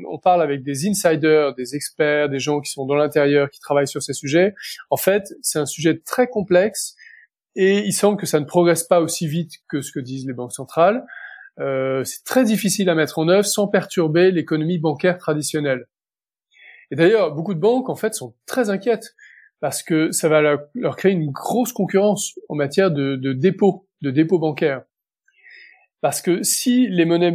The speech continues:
numériques de banque centrale sont créées, les particuliers vont préférer pla-, détenir leur monnaie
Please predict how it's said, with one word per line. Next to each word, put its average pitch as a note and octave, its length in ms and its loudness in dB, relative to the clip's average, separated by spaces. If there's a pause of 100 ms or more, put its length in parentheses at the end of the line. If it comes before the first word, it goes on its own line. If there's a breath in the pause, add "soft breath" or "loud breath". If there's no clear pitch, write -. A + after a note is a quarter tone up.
(100)
numériques E3 520 0
de D#3 40 -2
banque D3+ 200 -2
centrale D3+ 340 0
sont C#3+ 160 -10
créées, A3 280 2
les E3 140 0
particuliers F#3+ 640 -4
vont D3+ 200 -4
préférer E3+ 680 0
pla-, D#3+ 380 0
détenir E3 800 0
leur C3+ 160 2
monnaie C#3+ 380 2